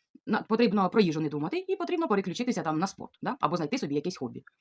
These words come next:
Я не знаю, як можна на щось переключитися, якщо я хочу їсти. На що мені переключитися? Я їсти хочу. Я ж не можу, да, там собі сказати, там, «Іди поприсідай», все, я все рівно їсти буду хотіти.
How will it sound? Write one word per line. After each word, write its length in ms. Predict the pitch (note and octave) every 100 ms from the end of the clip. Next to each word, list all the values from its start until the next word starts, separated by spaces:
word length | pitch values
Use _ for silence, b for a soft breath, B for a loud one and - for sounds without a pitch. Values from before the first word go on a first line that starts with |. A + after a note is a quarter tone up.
| -
Я 100 | G#3
не 60 |
знаю, 140 | G#3 E3+
як 100 | D#3
можна 200 | D3+ D3+
на 60 |
щось 160 | C#3+ C#3+
переключитися, 500 | C#3 C#3+ D3 C#4+ D#3
якщо 140 | D3
я 60 | -
хочу 220 | - -
їсти. 240 | B2+ - -
На 100 | F#3+
що 120 | G3
мені 140 | G3 C#3+
переключитися? 560 | D3 D3+ D#3 C3 - - _ _ -
Я 80 |
їсти 220 | B3+ B3+ F3+
хочу. 300 | D#3+ - C#3 _ _ _ _ _ _ D3+
Я 120 | F3+
ж 60 |
не 60 | F3+
можу, 180 | G3 E3+
да, 100 | F3+
там 160 | E3
собі 160 | D3 C#3+
сказати, 280 | D3 F#3 C3+
там, 140 | C#3
«Іди 120 | D#3
поприсідай», 500 | F3 D3+ D#3 D3 B2+ B2
все, 200 | D3 C3+ - _ _
я 80 | D#3
все 100 | D3+
рівно 160 | F3 E3+
їсти 160 | D3+
буду 160 | C#3 C#3
хотіти. 260 | C3+ -